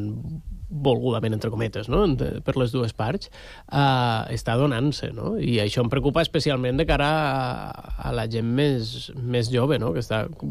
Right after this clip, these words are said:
començant a viure les seues primeres relacions i de vegades són relacions que ells diuen: «No, estic en una relació tòxica». No, és una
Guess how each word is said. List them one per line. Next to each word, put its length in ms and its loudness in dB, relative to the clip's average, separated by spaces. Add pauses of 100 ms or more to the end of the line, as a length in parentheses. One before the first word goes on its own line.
(140)
començant 400 4
a 80 2
viure 240 2
les 160 -2
seues 160 0
primeres 340 0
relacions 580 2 (380)
i 60 0
de 80 6
vegades 320 0
són 160 2
relacions 540 0 (500)
que 80 6
ells 220 2
diuen: 320 4
«No, 100 -2
estic 240 -2
en 80 4
una 160 4
relació 400 -2
tòxica». 380 -2
No, 180 0
és 80 -4
una 160 -2